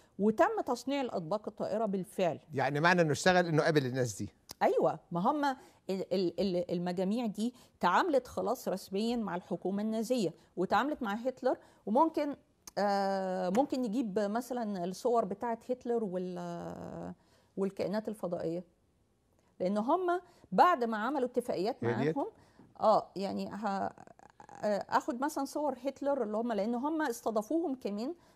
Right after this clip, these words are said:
Speaker 1: في
Speaker 2: آه.
Speaker 1: قاعدة
Speaker 2: ده
Speaker 1: نورمان
Speaker 2: هتلر ده؟
Speaker 1: العسكرية. أيوة.
Speaker 2: آه.
Speaker 1: د-، دول الجريس دول هنتكلم عليهم كمان شوية. بس المهم إن هم استضافوهم في قاعدة نورمان العسكرية، وده كان احتفال موثق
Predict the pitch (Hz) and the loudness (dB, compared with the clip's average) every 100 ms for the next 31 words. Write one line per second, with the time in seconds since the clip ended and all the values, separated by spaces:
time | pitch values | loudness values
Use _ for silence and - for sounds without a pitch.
0 | - 208 240 254 233 - 254 135 151 180 | -6 -4 2 2 2 0 2 6 4 6
1 | 147 156 - 214 247 392 - - 214 226 | 4 4 2 0 -2 -6 -10 -6 -2 0
2 | 392 - _ - 107 - - 185 392 330 | -2 -8 _ -8 -6 -8 -2 2 2 2
3 | 233 294 302 233 262 254 202 247 233 185 | 2 2 2 0 -2 -4 -4 -4 -6 -6
4 | 208 226 190 175 180 - 151 - _ _ | -4 -6 -6 -8 -8 -8 -10 -12 _ _
5 | - 202 220 233 240 330 359 - 208 220 | 0 0 2 0 0 -2 -4 -6 -6 -4
6 | 262 254 208 - 220 233 370 359 269 294 | -2 -4 -2 -2 -2 4 4 4 -2 -2
7 | 285 247 262 269 254 214 185 - 220 240 | -2 -2 -2 0 -2 -2 -4 0 2 4
8 | 233 262 285 262 - 277 294 247 254 - | 2 0 -4 -4 -2 0 2 -2 -4 -6
9 | 269 - | -10 -10